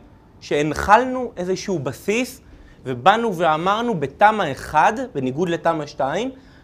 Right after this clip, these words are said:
ופינוי-בינוי, לא לתת הערת אזהרה. כולם כבר יצאו מנקודת הנחה,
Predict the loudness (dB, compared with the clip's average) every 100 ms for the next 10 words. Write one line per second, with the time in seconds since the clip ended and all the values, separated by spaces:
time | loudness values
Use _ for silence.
0 | -20 -16 -2 0 0 -4 -4 -4 0 0
1 | -2 -10 0 2 4 4 2 2 2 2
2 | 0 0 0 -2 -8 -20 -20 -20 -20 -20
3 | -20 -8 -2 4 4 4 -2 2 4 4
4 | -2 -18 -6 -6 -4 -2 -2 -2 2 2
5 | 2 -2 -2 2 2